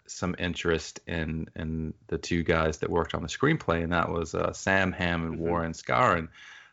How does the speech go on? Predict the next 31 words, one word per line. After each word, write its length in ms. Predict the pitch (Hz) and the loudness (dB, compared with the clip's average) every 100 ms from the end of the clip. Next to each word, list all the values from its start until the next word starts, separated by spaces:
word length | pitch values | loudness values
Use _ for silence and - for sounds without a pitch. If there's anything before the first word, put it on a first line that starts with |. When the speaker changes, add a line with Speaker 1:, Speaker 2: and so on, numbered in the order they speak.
| - | -2
Speaker 1:
Um, 420 | 90 85 82 92 - - | 2 4 4 0 -10 -6
Hamm, 400 | - 131 131 107 | 2 4 4 4
of 140 | - | 0
course, 460 | - 95 90 - - - | 4 4 4 0 -12 -6
went 520 | 98 98 92 - - - | 0 0 0 -4 -10 -2
on 380 | 90 90 85 | 2 2 0
to 160 | - 90 | -2 -4
do 220 | 82 95 | 0 -2
some 300 | 87 87 85 - | 0 -2 -2 -2
interesting 500 | 135 - 110 87 78 | -4 -4 -4 -4 0
things, 500 | 82 80 82 78 - | 0 0 -2 -6 -4
I 140 | 85 101 | 0 0
thought, 440 | - 82 82 - - | 2 2 2 -2 -2
in 400 | 90 85 85 82 | 0 2 2 2
that 440 | 82 82 - - - _ - - - | 2 2 0 -6 -18 _ -20 -20 -6
he 220 | - 95 | 2 6
developed 420 | 87 85 104 87 87 | 6 6 6 6 2
Mantis. 560 | 87 98 123 82 - | 0 2 2 -2 -4
I 80 | - | -2
don't 120 | 98 | -2
know 120 | 98 | 0
if 120 | 90 - | -2 -2
you 260 | 87 90 - | -4 -6 -8
remember, 600 | - 85 85 90 85 90 | -4 0 2 4 4 4
or 60 | 90 | 6
not 300 | 101 92 - - - - - 92 | 4 2 0 -12 -20 -20 -14 -6
developed, 500 | 85 92 95 85 - | 2 4 4 2 0
but, 280 | 82 - | -2 0
uh, 260 | 80 80 85 | -2 -2 -4
wrote 340 | 80 92 92 - - | 0 0 0 -4 -4
the 340 | 82 82 | -2 -2